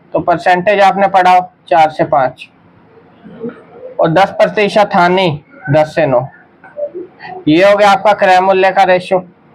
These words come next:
ये हो गया विक्रय मूल्य। तो अब क्रय मूल्य का अगर total करूं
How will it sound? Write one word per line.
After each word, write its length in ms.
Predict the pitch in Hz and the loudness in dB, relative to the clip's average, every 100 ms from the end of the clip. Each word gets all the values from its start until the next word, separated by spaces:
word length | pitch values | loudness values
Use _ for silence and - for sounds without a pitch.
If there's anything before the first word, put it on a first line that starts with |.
| - _ 147 | -18 _ 0
ये 80 | |
हो 140 | 160 156 | 2 2
गया 200 | 160 170 - - - - - - - - 339 - | 0 -2 -8 -18 -18 -18 -20 -20 -20 -16 -12 -4
विक्रय 320 | 156 170 160 143 | -2 -2 0 -2
मूल्य। 320 | 135 123 135 622 - - 349 508 - 698 - - 640 605 - - - | -4 -8 -10 -12 -18 -18 -20 -20 -20 -20 -20 -20 -14 -14 -12 -8 -4
तो 60 | |
अब 120 | 190 - | -4 -2
क्रय 260 | 196 202 | 0 2
मूल्य 300 | 226 233 233 | 2 2 2
का 120 | 226 226 | 4 4
अगर 140 | 220 214 | 2 2
total 380 | 214 208 208 | 0 0 0
करूं 260 | 190 190 - | 2 0 -2